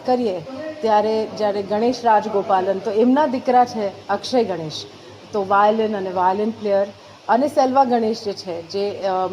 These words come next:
એમના જે સેલ્વા ગણેશના જે ફાધર વિખુ વિનાયક રામ,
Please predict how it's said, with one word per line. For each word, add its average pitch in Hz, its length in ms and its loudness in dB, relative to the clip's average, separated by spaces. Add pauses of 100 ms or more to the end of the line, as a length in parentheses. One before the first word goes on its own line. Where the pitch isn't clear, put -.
(160)
એમના 262 360 2
જે 277 200 0
સેલ્વા 262 320 -2
ગણેશના 254 440 -2
જે 233 100 -2
ફાધર 202 400 0
વિખુ 220 320 -6
વિનાયક 202 400 -2
રામ, 170 180 -6